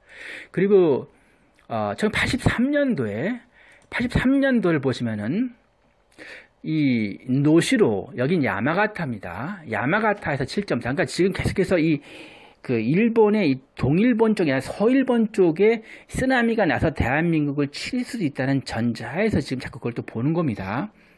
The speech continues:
노시로, 야마가타에서 지금 칠 점 사, 팔십삼 년입니다. 그리고 여기는 구십삼 년 칠월 십이 일, 아, 구십삼 년 칠월 십이 일이고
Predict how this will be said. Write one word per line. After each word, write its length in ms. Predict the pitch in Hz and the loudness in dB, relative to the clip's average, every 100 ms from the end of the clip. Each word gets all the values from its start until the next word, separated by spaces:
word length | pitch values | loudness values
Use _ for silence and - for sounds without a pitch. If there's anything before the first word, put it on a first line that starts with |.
| _ - | _ -14
노시로, 720 | 135 135 160 - 226 131 110 | -2 2 2 2 0 2 0
야마가타에서 1200 | 98 110 156 190 180 - 156 117 110 107 190 202 | -2 0 0 0 -2 -4 -4 -2 -2 -2 0 0
지금 380 | - 127 123 110 | -4 -4 -4 -4
칠 260 | - - 220 | -8 -8 -8
점 220 | - 156 127 | -4 -2 0
사, 140 | - | -2
팔십삼 500 | - - - - 202 | -4 -8 -4 -2 0
년입니다. 580 | 208 156 107 92 85 - _ _ - - - - - - _ | -2 -2 -6 -8 -14 -16 _ _ -20 -20 -18 -18 -20 -20 _
그리고 580 | 170 208 143 107 151 262 - _ _ _ _ _ _ _ _ _ _ _ - - - - - | -2 0 0 0 0 -2 -6 _ _ _ _ _ _ _ _ _ _ _ -18 -16 -20 -8 0
여기는 280 | 151 185 | 2 2
구십삼 480 | 180 147 208 - 233 | 0 -2 0 2 2
년 180 | 220 208 | 2 -2
칠월 260 | - 220 196 | 0 2 2
십이 540 | - - 214 143 143 | 0 -8 -2 0 2
일, 400 | 110 110 214 262 _ _ - _ _ _ _ | 2 0 0 -2 _ _ -20 _ _ _ _
아, 360 | - 101 98 98 | -6 -4 -2 -4
구십삼 300 | - 135 175 | -6 -2 0
년 100 | 175 | 0
칠월 320 | 160 - 196 | -2 0 2
십이 500 | 180 - 220 147 143 | 2 -4 -4 -2 -2
일이고 720 | 143 131 120 120 190 196 196 | 0 0 0 4 6 6 4